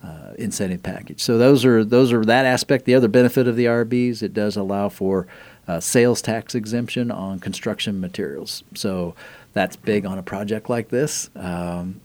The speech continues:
and so that's the, the other big benefit, uh, that the, the I R Bs have. Then the other piece is a eight million dollar, uh,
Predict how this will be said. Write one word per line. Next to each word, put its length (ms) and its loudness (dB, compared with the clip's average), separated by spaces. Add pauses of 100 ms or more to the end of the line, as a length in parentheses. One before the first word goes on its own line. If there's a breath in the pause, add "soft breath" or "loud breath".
and 320 -8
so 220 -6
that's 300 -8
the, 300 -4
the 260 -6
other 200 0
big 300 -2
benefit, 460 -6 (120)
uh, 160 -6
that 300 -8
the, 300 -8
the 180 -2
I 80 -2
R 160 -2
Bs 300 -6
have. 280 -6
Then 120 2
the 120 4
other 180 6
piece 380 2
is 160 2
a 200 4 (480 loud breath)
eight 240 0
million 360 4
dollar, 480 0 (120)
uh, 420 -6